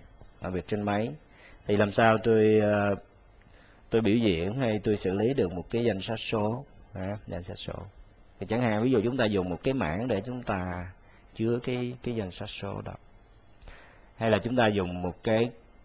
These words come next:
cấu trúc dữ liệu gọi là danh sách liên kết chẳng hạn để chúng ta hiện thực nó.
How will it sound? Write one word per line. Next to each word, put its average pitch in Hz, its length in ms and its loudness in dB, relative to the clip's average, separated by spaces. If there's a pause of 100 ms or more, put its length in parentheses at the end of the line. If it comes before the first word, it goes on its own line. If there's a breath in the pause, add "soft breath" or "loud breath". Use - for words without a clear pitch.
(140)
cấu 135 160 0
trúc 147 120 -2
dữ 117 120 0
liệu 82 260 0
gọi 80 160 -2
là 85 320 -2 (640 soft breath)
danh 107 120 -4
sách 131 160 -4
liên 113 160 -4
kết 127 280 -2
chẳng 98 200 -6
hạn - 120 -8 (180)
để 92 140 -8
chúng 107 120 -8
ta 101 120 -2
hiện 73 160 -6
thực 78 160 -8
nó. 80 120 -10